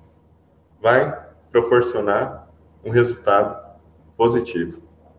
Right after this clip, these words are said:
A ideia é totalmente errônea? Não, não é totalmente. Vou ser bem franco com você. Conheci, lendo, meia dúzia de espécies,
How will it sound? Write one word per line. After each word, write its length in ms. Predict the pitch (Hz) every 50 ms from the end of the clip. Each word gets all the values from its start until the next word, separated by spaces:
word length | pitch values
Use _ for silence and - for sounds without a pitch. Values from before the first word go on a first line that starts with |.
| _ _ _ _ _ _ _ _ _ _ _ _ _ -
A 100 | 139 156
ideia 240 | 160 - 147 147 143
é 120 | 127 -
totalmente 580 | - 120 - - 113 104 101 98 95 - - 90
errônea? 400 | 90 104 127 139 123 98 92 - - - - _ _ -
Não, 340 | 117 120 120 117 107 104 110
não 100 | 113 117
é 60 | 131
totalmente. 800 | 127 - 135 - - - - 98 92 85 82 - - - - - _ - -
Vou 100 | - 104
ser 220 | - - 110 101
bem 180 | 113 120 131 120
franco 380 | - - 107 107 110 107 - - -
com 100 | - 107
você. 380 | 104 101 - - - 82 82 - - - _ _ _ _ _ _ _ _ _ _ _ _ -
Conheci, 760 | 104 101 107 104 - - - 123 123 123 123 120 107 - - -
lendo, 380 | 90 87 92 110 131 135 - - - - - - -
meia 280 | 92 92 104 113 107
dúzia 300 | - 92 95 92 95 92
de 120 | 90 90 90
espécies, 800 | 90 - - - 98 110 120 117 - - - - - - -